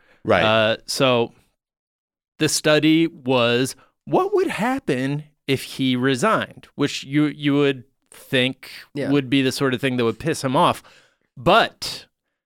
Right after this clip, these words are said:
Speaker 2: these, uh, analysts, Wall Street analysts, are trying to, uh, like, Jedi mind trick him into thinking that he, by resigning, he would have won. So the report
Speaker 1: What are the
Speaker 2: says
Speaker 1: facts?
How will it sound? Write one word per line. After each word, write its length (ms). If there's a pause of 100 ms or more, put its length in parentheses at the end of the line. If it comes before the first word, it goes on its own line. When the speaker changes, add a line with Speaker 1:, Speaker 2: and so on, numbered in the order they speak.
(220)
Speaker 2:
these, 760 (480)
uh, 380 (120)
analysts, 800
Wall 220
Street 280
analysts, 520 (100)
are 240
trying 500
to, 500 (360)
uh, 540 (120)
like, 240
Jedi 440
mind 320
trick 240
him 220
into 300
thinking 440
that 220
he, 320
by 340
resigning, 720
he 340
would 280
have 320
won. 420 (480)
So 300
the 340
report 440
Speaker 1:
What 240
are 40
the 60
Speaker 2:
says 100
Speaker 1:
facts? 680